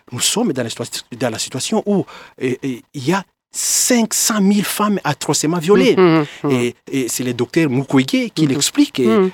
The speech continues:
Speaker 1: eh, lors de, lors de l'obtention du, du prix Nobel, eh,
Speaker 2: Oui, tout à
Speaker 1: eh,
Speaker 2: fait.
Speaker 1: euh,
Speaker 2: Mm.
Speaker 1: il y a, il y a quelques années là-bas.
Speaker 2: Qui est, ce qui
Speaker 1: Eh,
Speaker 2: explique d'ailleurs qu'il se soit vraiment spécialisé dans ce,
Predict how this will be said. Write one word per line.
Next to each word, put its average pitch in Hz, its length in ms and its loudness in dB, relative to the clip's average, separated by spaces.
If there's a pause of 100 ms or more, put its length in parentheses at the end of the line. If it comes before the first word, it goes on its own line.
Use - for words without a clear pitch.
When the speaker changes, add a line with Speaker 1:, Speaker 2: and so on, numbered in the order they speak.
Speaker 1:
eh, 117 100 0
lors 143 240 4
de, 127 140 0 (300)
lors 147 200 2
de 131 80 -2
l'obtention 120 400 -2
du, 120 200 -4
du 117 120 -10
prix 147 140 2
Nobel, 131 380 2
eh, 110 80 -2
Speaker 2:
Oui, 165 240 4 (180)
tout 147 140 -12
à 151 40 2
Speaker 1:
eh, - 40 -2
Speaker 2:
fait. 139 200 -2 (300)
Speaker 1:
euh, 139 120 -4
Speaker 2:
Mm. 139 60 -10 (360)
Speaker 1:
il 123 80 -10
y 113 60 -4
a, 110 80 -4
il 117 60 -6
y 123 60 -4
a 113 100 -4
quelques 120 320 -8
années 151 180 2
là-bas. 180 280 2 (100)
Speaker 2:
Qui 165 100 2
est, 165 120 0
ce - 220 -4
qui 123 120 0
Speaker 1:
Eh, 147 40 6
Speaker 2:
explique 170 320 0
d'ailleurs 147 280 4
qu'il - 120 -16
se 135 100 -8
soit 147 140 0
vraiment 143 280 2
spécialisé 139 640 -2
dans 131 200 0
ce, 127 300 -4